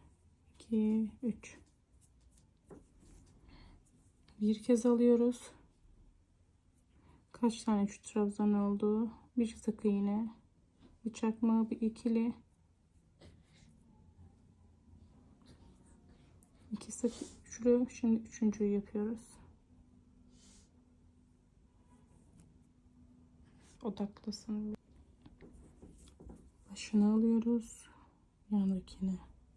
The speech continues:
ikili trabzan. Başını alıyoruz.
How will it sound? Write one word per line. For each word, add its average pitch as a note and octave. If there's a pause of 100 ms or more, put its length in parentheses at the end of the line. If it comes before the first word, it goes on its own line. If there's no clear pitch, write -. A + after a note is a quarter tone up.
(180)
ikili G3+
trabzan. A3+ (3750)
Başını A#3
alıyoruz. A3+